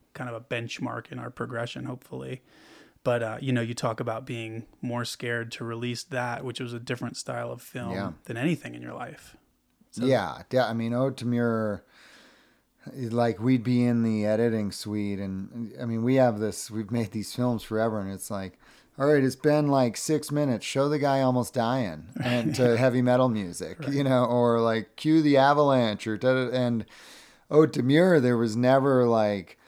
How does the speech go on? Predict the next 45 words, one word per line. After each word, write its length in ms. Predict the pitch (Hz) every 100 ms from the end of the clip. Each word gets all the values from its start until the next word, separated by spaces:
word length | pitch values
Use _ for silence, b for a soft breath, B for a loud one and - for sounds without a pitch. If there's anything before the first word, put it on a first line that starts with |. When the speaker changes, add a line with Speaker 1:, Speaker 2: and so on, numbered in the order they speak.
| B B B B - 143
Speaker 2:
and 180 | 135
then 140 | 139 131
so 140 | 143
when 140 | 127 123
you're 80 |
watching 360 | 123 151 170 131
a 40 |
film 220 | - 123 107
like 180 | 101
that, 160 | 110 85
you're 100 | 85
like, 180 | 80 98
all 80 | 85
right, 220 | 76 71 -
here, 200 | 87 87
it's 220 | 80 -
coming. 440 | - 127 120 95
Metallica's 720 | 90 92 113 107 120 123 113
coming. 480 | - 127 107 90 87
We're 120 | 98
gonna 180 | 98 104
be 120 | 113
good 280 | 104 131 120
here 280 | 101 95 90
in 60 | 90
a 60 |
couple 280 | - 101 120
minutes. 420 | 123 127 104 98 -
Get 160 | 104
'em 80 | 107
through 220 | - 120
this 120 | 120 -
flat 340 | 127 127 131
spot. 460 | - 101 90 90 - B B 117
And 60 |
with 100 | 113
Ode, 260 | 131 180 156
we 160 | 123 117
had 260 | 117 110
no, 560 | 107 110 107 104 101 - B B B B B -
there 160 | 110 117
was 120 | 117
no 160 | 127 143
Metallica 720 | 143 135 113 101 98 104 -
coming. 640 | 107 85 87 87 104